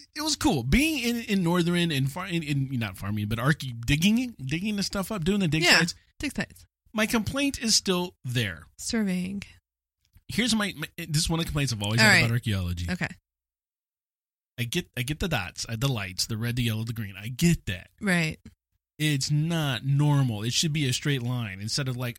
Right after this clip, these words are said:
Speaker 1: "Oh, look, it's"
Speaker 2: It's a cone.
Speaker 1: Yeah, and if, and it points you, like, in a, in a particular direction. Go east, and you go east, and in the certain amount of distance you go, you get the right distance, and then you, you do another survey, and it's like, "Make an immediate right." I'm like, "What am I making a right here for?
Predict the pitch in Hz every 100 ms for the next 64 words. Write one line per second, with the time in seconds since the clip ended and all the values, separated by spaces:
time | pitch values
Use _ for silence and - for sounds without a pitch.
0 | - 185 202 202 131 117 - - - -
1 | - 226 214 - 330 339 185 175 - _
2 | _ _ _ _ _ _ _ _ _ _
3 | _ - 196 233 151 101 143 175 170 -
4 | 185 190 170 139 - 285 - 233 208 156
5 | 156 - 147 135 185 196 156 151 127 123
6 | 117 147 135 110 - - 139 139 139 233
7 | 214 196 202 190 147 139 131 135 127 123
8 | 120 120 _ _ _ - 135 - 190 196
9 | 190 180 180 180 - 156 143 131 110 143
10 | 160 156 151 143 151 139 127 127 127 127
11 | 117 117 120 117 147 170 156 - 165 135
12 | 117 113 113 113 98 104 156 190 120 110
13 | 139 160 143 123 120 123 107 151 190 -
14 | 330 349 349 359 311 339 330 294 294 330
15 | 202 233 143 - 117 95